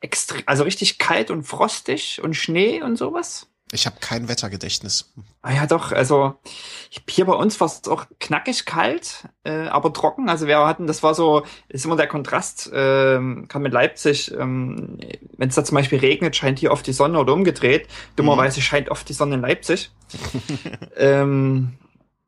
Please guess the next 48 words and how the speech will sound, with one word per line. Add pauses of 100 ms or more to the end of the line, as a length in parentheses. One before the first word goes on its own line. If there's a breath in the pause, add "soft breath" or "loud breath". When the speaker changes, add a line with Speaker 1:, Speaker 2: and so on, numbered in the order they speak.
(440)
Speaker 1:
ja,
und
ich
glaub,
es
war
letzten
Winter
so,
dass
es
bei
uns
auch (200)
eisekalt
war,
aber (540)
trocken. (220)
Und
es
hat,
glaub
ich,
im
Osten
ziemlich
viel
geschneit
und
auch
nochmal
spät
geschneit. (720 loud breath)
Speaker 2:
Okay.
Speaker 1:
Und
mich
lädt
das
Wetter,
also
deswegen
hab
ich
auch
Lust,
jetzt
da
irgendwie,